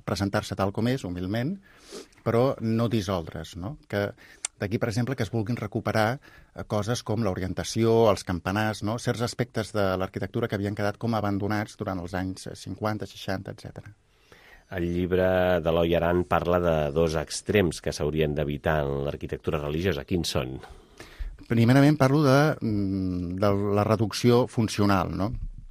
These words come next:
Speaker 1: El se-, per exemple, el senyor Oriol Bohigas, en unes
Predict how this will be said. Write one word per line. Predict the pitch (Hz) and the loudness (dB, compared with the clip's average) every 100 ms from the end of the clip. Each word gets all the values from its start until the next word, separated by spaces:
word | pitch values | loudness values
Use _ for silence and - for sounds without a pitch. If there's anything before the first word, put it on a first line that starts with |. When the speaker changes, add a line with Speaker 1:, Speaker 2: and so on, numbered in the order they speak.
| - - - | -16 -16 -12
Speaker 1:
El | 110 | -10
se-, | - | -6
per | - | -4
exemple, | 92 107 98 113 | 2 2 4 4
el | 113 92 | 4 4
senyor | - 101 98 | 4 4 2
Oriol | 98 98 | 2 2
Bohigas, | 104 107 107 104 | 2 0 -2 -4
en | 101 | -2
unes | 98 87 - | -2 -2 -8